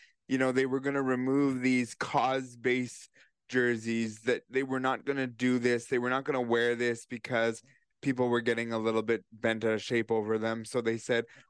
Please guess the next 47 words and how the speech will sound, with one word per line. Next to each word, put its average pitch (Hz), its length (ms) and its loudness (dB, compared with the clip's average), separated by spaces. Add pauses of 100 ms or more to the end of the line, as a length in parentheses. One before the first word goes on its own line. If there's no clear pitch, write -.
(100)
"We're 131 160 2
not 135 280 2
going 127 220 -2
to 120 80 0
do 120 180 0
this." - 380 -8
Then 160 400 0
this 226 260 -2
year, 127 200 4
before 123 340 0
the 120 100 -4
season 123 360 -4
started, - 460 0 (340)
they 143 240 2
released 170 400 -2
a 151 80 -10
statement 135 460 -4
that 151 180 -4
said, 123 420 0 (320)
"You 123 160 0
can 117 220 -2
wear 135 240 4
what 185 200 0
you 151 120 0
want, 147 440 0
you 123 160 -2
can 123 580 -2
do 147 180 2
what 160 240 0
you 139 80 2
want, 139 320 0 (300)
as 135 260 0
long 151 320 0
as 156 180 2
it 143 80 2
aligns 135 580 2
with 127 200 0 (340)
what 135 340 0
we 147 220 2
have 135 380 2
in 131 100 2
our, 123 240 4
in 131 220 0
our 123 480 2 (120)
documents 131 600 -2
that 127 180 0
say 131 280 2